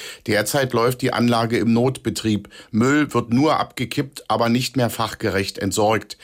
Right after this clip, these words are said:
Inzwischen wird damit gerechnet, dass in einigen Orten der Müll nicht mehr abgeholt werden kann.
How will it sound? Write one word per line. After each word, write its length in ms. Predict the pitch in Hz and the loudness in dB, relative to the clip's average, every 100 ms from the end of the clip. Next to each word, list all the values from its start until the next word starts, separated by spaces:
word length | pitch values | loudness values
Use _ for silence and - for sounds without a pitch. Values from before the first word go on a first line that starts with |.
| - - - | -16 -12 -2
Inzwischen 480 | 120 - 165 180 | -2 0 0 2
wird 160 | 135 135 | 2 2
damit 240 | 135 127 | 2 2
gerechnet, 580 | 117 101 127 127 160 160 - | 2 0 0 2 0 -2 -8
dass 180 | - 113 | -2 0
in 120 | 123 | 0
einigen 440 | - 127 160 113 107 | 2 2 2 2 2
Orten 320 | 104 120 135 | 2 0 0
der 140 | 113 | 2
Müll 280 | 110 117 131 | 2 4 4
nicht 320 | 123 127 - | 4 2 0
mehr 160 | 120 113 | 0 0
abgeholt 520 | - - 107 92 85 | -2 0 2 2 0
werden 320 | 92 82 90 | -4 -6 -8
kann. 220 | 80 87 | -4 -4